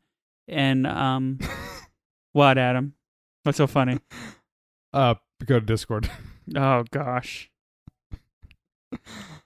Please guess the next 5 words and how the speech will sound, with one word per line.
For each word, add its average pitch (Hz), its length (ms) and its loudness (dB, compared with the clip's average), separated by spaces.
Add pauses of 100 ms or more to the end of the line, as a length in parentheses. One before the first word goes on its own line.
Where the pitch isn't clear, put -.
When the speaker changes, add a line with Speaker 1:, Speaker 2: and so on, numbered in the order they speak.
(1400)
Speaker 2:
Gmail 127 320 4
dot 127 160 2
com, 113 220 2
finish 113 260 2
up. 208 380 10